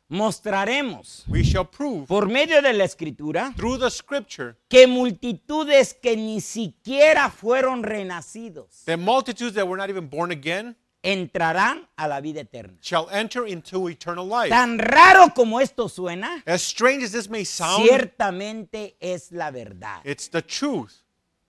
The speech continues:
Speaker 1: Solamente unos momentos.
Speaker 2: Just a few more moments.
Speaker 1: Párrafo ciento treinta y cinco.
Speaker 2: Paragraph one thirty-five.
Speaker 1: Encaremos la pregunta.
Speaker 2: Let us face this question.
Speaker 1: Así dice el hermano Branham.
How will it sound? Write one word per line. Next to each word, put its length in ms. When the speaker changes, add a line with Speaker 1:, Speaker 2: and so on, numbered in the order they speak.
Speaker 1:
Solamente 440
unos 180
momentos. 640
Speaker 2:
Just 180
a 40
few 160
more 180
moments. 540
Speaker 1:
Párrafo 300
ciento 300
treinta 260
y 40
cinco. 320
Speaker 2:
Paragraph 380
one 160
thirty-five. 580
Speaker 1:
Encaremos 680
la 160
pregunta. 440
Speaker 2:
Let 160
us 140
face 260
this 160
question. 540
Speaker 1:
Así 240
dice 160
el 80
hermano 220
Branham. 360